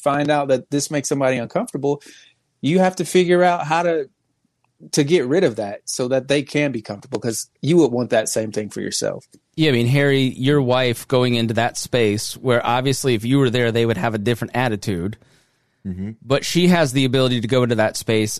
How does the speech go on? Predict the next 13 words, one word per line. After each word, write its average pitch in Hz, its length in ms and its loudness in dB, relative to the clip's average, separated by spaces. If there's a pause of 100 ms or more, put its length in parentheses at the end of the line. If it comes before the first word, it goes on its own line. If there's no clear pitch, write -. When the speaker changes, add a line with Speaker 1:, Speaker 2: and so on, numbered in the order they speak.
Speaker 2:
and 113 200 0
check - 300 -2
them 101 360 -2 (260)
and 104 120 -6
check 170 240 -2
their 127 140 2
behavior 95 600 -4 (180)
and 113 180 -4
go, 107 520 0
"Hey, 147 180 0
this 135 160 0
isn't 127 200 0
acceptable." 107 720 -2